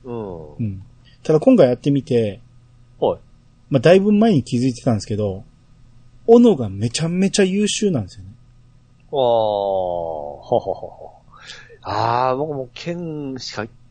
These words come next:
Speaker 1: あれですね、イメージないですけど、斧も強いんですね。
Speaker 2: 剣はね、
Speaker 1: ええ。
Speaker 2: 単体にはめちゃめちゃ強いんですよ。
Speaker 1: はい。
Speaker 2: はやぶさの剣、貝
Speaker 1: はい。
Speaker 2: がめちゃめちゃ優秀なんやけど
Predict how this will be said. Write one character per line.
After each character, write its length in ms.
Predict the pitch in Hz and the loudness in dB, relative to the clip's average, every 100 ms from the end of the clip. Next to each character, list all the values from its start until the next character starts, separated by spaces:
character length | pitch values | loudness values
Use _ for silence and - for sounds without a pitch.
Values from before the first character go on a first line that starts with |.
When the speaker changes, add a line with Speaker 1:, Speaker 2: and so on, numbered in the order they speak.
| - _ - | -20 _ -20
Speaker 1:
あ 200 | - 107 | -12 -8
れ 60 | 113 | -6
で 60 | 113 | -8
す 200 | - 101 | -8 -14
ね、 100 | - _ _ | -14 _ _
イ 80 | 135 | -4
メ 100 | 123 | -4
ー 20 | |
ジ 80 | 104 | -2
な 80 | 101 | -4
い 20 | |
で 80 | - | -4
す 60 | |
け 60 | - | -10
ど、 140 | 98 - 156 | -10 -6 0
斧 160 | 175 | 0
も 100 | 139 | 0
強 160 | - 185 | 0 0
い 20 | |
ん 20 | 101 | -2
で 20 | |
す 140 | - | -8
ね。 140 | 90 87 - _ _ | -12 -12 -18 _ _
Speaker 2:
剣 300 | - 262 262 | 0 2 4
は 140 | 143 113 | 0 -2
ね、 340 | 117 107 104 - - _ - - | -4 -6 -10 -18 -20 _ -20 -10
Speaker 1:
え 220 | 107 92 | -8 -8
え。 100 | - - | -14 -8
Speaker 2:
単 280 | - 277 254 | 0 0 4
体 260 | 269 254 | 4 4
に 100 | 240 | 4
は 100 | 156 | 2
め 200 | 110 117 | 0 -2
ち 80 | 117 | -4
ゃ 40 | 120 | -4
め 80 | |
ち 60 | 113 | -4
ゃ 60 | 113 | -6
強 160 | 113 | -8
い 20 | 98 | -8
ん 40 | |
で 40 | |
す 60 | - | -14
よ。 60 | _ _ _ _ _ - | _ _ _ _ _ -10
Speaker 1:
は 240 | - 127 | -2 -2
い。 60 | - | 0
Speaker 2:
は 100 | 147 | 4
や 140 | 147 | 4
ぶ 80 | 147 | 2
さ 540 | - 156 151 151 151 | 2 4 6 4 4
の 200 | 156 151 - - | 2 -2 -6 -4
剣、 260 | 175 131 - | -2 0 -4
貝 380 | - 147 113 156 - _ _ - - - | -4 -2 -2 -6 -14 _ _ -20 -20 -16
Speaker 1:
は 200 | - 160 | -6 -4
い。 120 | 92 - | -4 -8
Speaker 2:
が 320 | 165 196 185 | 0 2 4
め 200 | 131 131 | 4 2
ち 100 | 135 | 0
ゃ 20 | 156 | 0
め 100 | 151 | 0
ち 60 | |
ゃ 20 | |
優 240 | 151 160 165 | 0 0 -2
秀 180 | - 165 | -4 -2
な 100 | 117 | -2
ん 40 | |
や 60 | 101 | -4
け 120 | 107 | -2
ど 320 | 113 107 | 0 0